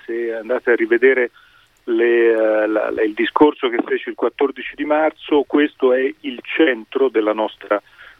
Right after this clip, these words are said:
politica europea e, eh, la settimana scorsa il vertice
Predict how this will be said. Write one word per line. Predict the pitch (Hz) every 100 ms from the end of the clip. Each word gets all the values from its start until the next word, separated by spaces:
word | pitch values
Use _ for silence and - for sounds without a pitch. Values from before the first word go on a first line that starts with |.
| -
politica | 113 127 - 113
europea | 127 139 151 165 180 170 -
e, | 151 156 135 -
eh, | 113 110
la | 110 117
settimana | - - 135 139 139
scorsa | - 147 147 - - 147 135
il | 120 113
vertice | 107 151 139 _ 107 95 107